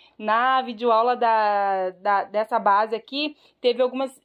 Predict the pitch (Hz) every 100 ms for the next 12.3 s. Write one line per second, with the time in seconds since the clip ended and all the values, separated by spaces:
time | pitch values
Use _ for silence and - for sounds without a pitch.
0 | _ 254 247 254 254 285 - 240 220 202
1 | 226 262 233 226 233 247 226 240 240 311
2 | 339 - 277 285 - 233 214 208 - -
3 | _ - _ _ 202 247 - 247 254 262
4 | 240 233 247 269 262 - 202 185 - _
5 | 226 220 220 294 320 311 349 330 262 226
6 | 214 214 247 _ _ _ _ - 240 240
7 | 226 226 247 240 269 247 175 165 180 _
8 | _ _ _ 208 269 320 349 320 302 349
9 | 453 - 277 247 294 _ - _ - 233
10 | - 294 330 - 320 262 254 269 269 302
11 | 294 262 240 233 262 269 269 269 285 370
12 | - - -